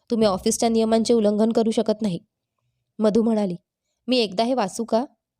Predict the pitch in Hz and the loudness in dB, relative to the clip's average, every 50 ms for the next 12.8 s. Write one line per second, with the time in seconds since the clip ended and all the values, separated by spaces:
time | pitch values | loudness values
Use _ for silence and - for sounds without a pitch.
0 | _ _ _ _ _ _ 254 262 269 269 262 269 269 269 262 - 233 208 220 233 | _ _ _ _ _ _ 0 0 2 2 2 0 0 0 0 0 0 0 0 -2
1 | 254 254 240 220 233 262 302 - - _ _ _ _ _ _ _ _ - 226 220 | -2 -4 -2 -2 -2 -2 -2 -4 -8 _ _ _ _ _ _ _ _ -4 -2 0
2 | 247 240 214 185 - 233 240 214 233 214 247 233 233 240 240 233 208 196 208 220 | 2 2 0 2 2 0 2 2 2 2 2 2 2 0 2 2 2 2 2 4
3 | 233 233 240 247 240 233 254 233 214 190 - 214 226 247 247 226 196 - - - | 4 4 4 4 2 2 2 2 0 -2 -2 -2 0 0 2 0 -2 -2 -2 -2
4 | 196 233 - _ _ _ _ _ _ _ _ _ _ _ 202 202 214 220 208 214 | -2 -2 -4 _ _ _ _ _ _ _ _ _ _ _ 0 0 0 0 0 0
5 | 233 240 233 220 180 - - 220 226 233 - - 240 226 220 226 240 240 208 175 | 0 2 2 0 -2 -4 -4 -6 -6 -2 -2 0 0 2 0 0 0 -2 -4 -4
6 | - - _ _ _ _ _ - - 240 196 202 220 226 - 254 220 214 269 - | -6 -8 _ _ _ _ _ -6 -2 -2 -2 -2 -2 -2 0 2 2 2 2 2
7 | 294 254 240 226 247 233 233 233 233 247 254 247 233 202 190 196 - 196 - - | 2 2 2 2 2 2 2 2 2 2 2 2 2 2 0 0 -4 -6 -6 -10
8 | 180 175 - _ _ _ _ _ _ _ _ _ _ _ _ _ _ - 208 208 | -12 -12 -12 _ _ _ _ _ _ _ _ _ _ _ _ _ _ -4 0 0
9 | 202 185 214 185 180 202 208 190 202 190 175 175 233 254 247 233 - - - 190 | 2 2 2 0 0 0 0 0 0 0 0 0 0 0 0 0 -2 -6 -10 -12
10 | - _ _ _ _ _ _ _ - 208 202 202 - 220 196 214 214 214 - 202 | -12 _ _ _ _ _ _ _ -2 -2 -2 0 -2 -2 0 0 0 0 0 0
11 | 190 208 214 214 185 170 220 226 - - 233 226 226 226 226 233 240 233 247 240 | 2 2 2 0 -2 -2 -4 -4 -2 -2 -2 0 0 0 0 -2 -2 0 0 2
12 | 240 240 196 240 247 254 247 233 208 208 185 170 - - 175 | 2 2 2 2 2 2 2 2 2 0 -2 -4 -6 -10 -12